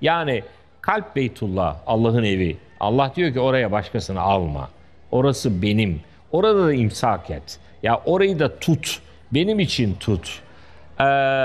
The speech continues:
mesela dilini tut. Yani tamam biz oruç tutuyoruz ama mesela gıybet edebiliyoruz.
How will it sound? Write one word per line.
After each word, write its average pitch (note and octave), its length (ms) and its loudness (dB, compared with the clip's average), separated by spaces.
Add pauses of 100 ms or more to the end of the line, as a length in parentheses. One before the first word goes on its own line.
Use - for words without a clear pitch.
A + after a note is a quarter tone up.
(260)
mesela D#3 380 0
dilini F#3 420 2
tut. - 300 -2 (640)
Yani F#2 240 0
tamam B2+ 380 0
biz A#2+ 200 -2
oruç B2 360 0
tutuyoruz A2 520 0
ama D#3+ 360 0 (100)
mesela B2 420 0
gıybet B2 420 0
edebiliyoruz. B2+ 580 0